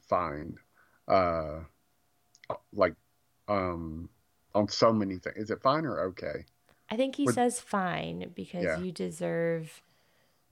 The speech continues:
Speaker 2: I think that, no, I think he does say that, and then he puts the F-bomb in the next part. Is you, yeah,
Speaker 1: Yeah.
Speaker 2: you deserve, like, f-, oh, God, I can't remember exactly what he says, but it's brilliant, and I love it.
Speaker 1: Yeah, it's such a good moment,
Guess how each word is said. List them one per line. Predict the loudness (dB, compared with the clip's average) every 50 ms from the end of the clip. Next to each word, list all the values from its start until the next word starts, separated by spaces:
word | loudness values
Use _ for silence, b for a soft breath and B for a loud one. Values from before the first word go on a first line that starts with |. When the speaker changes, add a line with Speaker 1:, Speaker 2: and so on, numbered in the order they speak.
| -2
Speaker 2:
I | 2
think | 2 4 8
that, | 8 8 8 8 6
no, | 8 8 8 8 6
I | 4 2
think | 0 -4 -4 -2
he | -2 2
does | 4 6 6 6 4 2
say | -2 -2 0 0 0
that, | 0 0 -2 -2 -2
and | -2 -2
then | 0 0 -2 -4
he | -4 -4 -6 -6
puts | -4 -2 0 0 0 -2 -6 -10 _ -2
the | -2
F-bomb | 0 0 0 -2 -4 -4 -6 -10 -10 -8 -6 -6 -4 -4 -6 -6 -6
in | -6 -6 -6 -4
the | -4 -4
next | -4 -6 -8 -8 -10 -14 -14 -12
part. | -8 -8 -6 -6 -6 -6 -8 -10 _ b b b b b b b b b -4
Is | -4 -4 -4 -4 -6
you, | -4 -2 -2 -2 -2 -4 -8
yeah, | -10 -10 -4 0
Speaker 1:
Yeah. | 2 4 4
Speaker 2:
you | 2
deserve, | 2 -2 -2 -2 0 0 0 0 -2 -2 -2
like, | -4 -4 -4 -6 -10 _ _ _ _ _ _ _ _ _ _ _ _ _ _ _ _ _ _ _ _ _ _ _ _ -20
f-, | -20 -20 -18 -18 -16
oh, | -16 -16 -16 -16 -18 -16 -14 -14
God, | -14 -14 -14
I | -14
can't | -12 -10 -8 -6
remember | -6 -8 -8
exactly | -10 -12 -14 -12 -14 -12 -12 -12 -14
what | -12
he | -12 -12
says, | -12 -14 -14 -14
but | -12 -10 -10
it's | -10 -10 -10
brilliant, | _ -6 -6 -6 -6 -6 -10 -10 -10
and | -10
I | -10 -8
love | -8 -8 -8 -8
it. | -10 -10 -12 -12 -14 -18 _ _ _ _ _ _ _ _ _ _ _ _ _ _ _ _ _ _ _ _ _ _ _ _ _ _ _ _ _ _ _ _ _ _ _ _ _ _ _ -6
Speaker 1:
Yeah, | -4 0 2 2
it's | 2 2 2 -2 0 2
such | 4 4 4 4 2
a | -2 -2
good | 0 -2 -2 -2 -2
moment, | -4 -6 -4 -4 -6 -8 -10